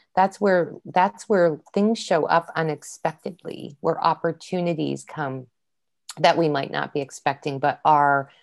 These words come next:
are really, you know, magical opportunities or experiences or adventures or relationships or, or, or. And that's the energy of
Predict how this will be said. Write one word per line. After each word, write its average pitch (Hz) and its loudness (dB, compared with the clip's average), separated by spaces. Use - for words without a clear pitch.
are 147 2
really, 151 -4
you 147 -6
know, 139 -6
magical 131 -10
opportunities - -12
or 143 2
experiences 143 -6
or 151 -2
adventures 143 -8
or 147 -2
relationships 139 -6
or, 65 -8
or, - -8
or. 147 2
And 170 -2
that's 202 -4
the 247 0
energy 147 -4
of 127 -10